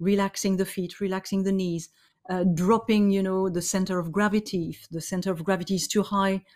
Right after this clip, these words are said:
you don't descend your diaphragm, you don't breathe properly, then you don't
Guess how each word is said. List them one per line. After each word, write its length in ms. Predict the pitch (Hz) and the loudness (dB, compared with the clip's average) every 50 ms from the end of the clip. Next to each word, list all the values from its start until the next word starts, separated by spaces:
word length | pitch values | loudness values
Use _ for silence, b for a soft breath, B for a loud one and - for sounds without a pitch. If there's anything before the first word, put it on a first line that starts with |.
| b b b b | b b b b
you 180 | - 190 208 202 | 0 2 2 2
don't 320 | 165 160 202 202 202 196 | 2 2 2 2 2 2
descend 360 | 170 196 - - - 196 190 | 0 -2 -2 0 0 0 0
your 100 | 185 185 | 0 0
diaphragm, 500 | 180 196 190 196 196 - - 190 170 170 | -2 0 0 0 -2 -2 -4 -4 -4 -2
you 100 | 160 170 | -2 -4
don't 260 | 170 165 185 185 190 165 | -4 -2 -2 -2 -2 -2
breathe 320 | 160 185 202 190 185 - - | 0 0 0 0 0 -4 -4
properly, 500 | - 202 196 196 - 202 170 151 147 - b b b b b b | -2 -2 -2 0 0 0 0 0 -4 -6 b b b b b b
then 260 | 165 160 185 180 180 | -4 -2 0 2 2
you 120 | 175 185 180 | 2 2 0
don't 340 | 160 180 175 175 170 - | 0 0 -2 -2 -4 -8